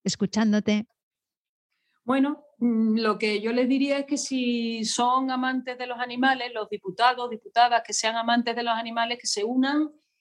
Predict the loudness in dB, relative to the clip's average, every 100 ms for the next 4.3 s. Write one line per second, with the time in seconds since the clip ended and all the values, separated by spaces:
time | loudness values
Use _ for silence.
0 | _ -2 0 2 0 0 2 2 2 0
1 | -2 -2 0 0 0 -2 -2 0 0 0
2 | 0 0 0 -2 -4 -2 0 0 -2 0
3 | 4 4 4 2 0 -4 -6 -2 -2 2
4 | 2 0 -8